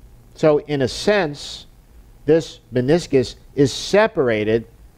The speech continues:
from the anchors that keep it in the proper place. And you gotta remember, this person's lying on their back. They're not even weight bearing. There are no hoop stresses.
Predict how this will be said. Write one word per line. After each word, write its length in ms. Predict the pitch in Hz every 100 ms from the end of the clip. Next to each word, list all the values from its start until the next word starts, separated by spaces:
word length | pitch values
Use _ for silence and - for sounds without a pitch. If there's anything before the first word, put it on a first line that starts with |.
| -
from 380 | - 151 147 139
the 140 | 139
anchors 600 | 143 156 - 151 147 - _ -
that 160 | 107 -
keep 300 | - 139 151
it 80 |
in 80 | 123
the 80 | 110
proper 420 | - 143 139 -
place. 460 | 107 - 143 107 -
And 80 | 127
you 60 | 123
gotta 220 | 170 143
remember, 440 | 107 127 147 98 - _ - - - - - -
this 180 | 156 -
person's 420 | - 165 127 104
lying 380 | 120 139 147 127
on 80 |
their 140 | 110 98
back. 540 | - 143 139 104 - - - - _ - - - - - - - - -
They're 160 | 131
not 220 | 135 156 165
even 300 | 151 131 120
weight 260 | 151 160
bearing. 380 | - 107 95 85 -
There 180 | - 135
are 40 | 135
no 240 | 147 160
hoop 220 | 160 196
stresses. 640 | - - 135 110 98 80